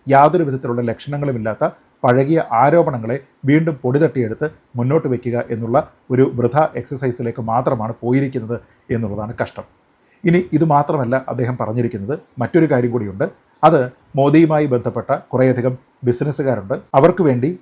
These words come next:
രാജ്യത്തിൻ്റെ പൊതുമുതലിനെ മുഴുവനും വിറ്റു തുലയ്ക്കുന്നതിന് വേണ്ടി ബി ജെ പി സർക്കാർ, മോദി സർക്കാരൊക്കെ ശ്രമിക്കുന്നു എന്ന രീതിയിലത്തേക്കുള്ള ആരോപണമാണ്. ഇതിൽ തന്നെ ഇവർ ഏറ്റവും കൂടുതൽ വേട്ടയാടുന്നത് ഗൗതം അദാനി എന്ന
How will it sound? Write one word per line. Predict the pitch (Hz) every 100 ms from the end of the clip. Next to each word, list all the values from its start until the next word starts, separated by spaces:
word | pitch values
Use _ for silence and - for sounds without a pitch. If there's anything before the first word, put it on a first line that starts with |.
| -
രാജ്യത്തിൻ്റെ | 131 139 165 156 156 147
പൊതുമുതലിനെ | 131 151 151 143 139
മുഴുവനും | 117 131 120 95 _ _ 135
വിറ്റു | 135 185
തുലയ്ക്കുന്നതിന് | 156 131 139 135 131 120
വേണ്ടി | 113 151 - 123
ബി | 127
ജെ | 143
പി | 143 135
സർക്കാർ, | 117 - 123 -
മോദി | 120 131 139
സർക്കാരൊക്കെ | 131 107 120 113 120
ശ്രമിക്കുന്നു | - 117 123 131 127 120 _ _ 131
എന്ന | 127 120
രീതിയിലത്തേക്കുള്ള | 127 123 120 110 120 110
ആരോപണമാണ്. | 113 113 104 95 92 _ _ _ _
ഇതിൽ | 147 165
തന്നെ | 165 165 170
ഇവർ | 131 143
ഏറ്റവും | 139 165 156
കൂടുതൽ | 151 151 135
വേട്ടയാടുന്നത് | 120 120 139 127 110 113 165 _ _ _ -
ഗൗതം | 127 135 160 135
അദാനി | 127 131 135 135
എന്ന | 117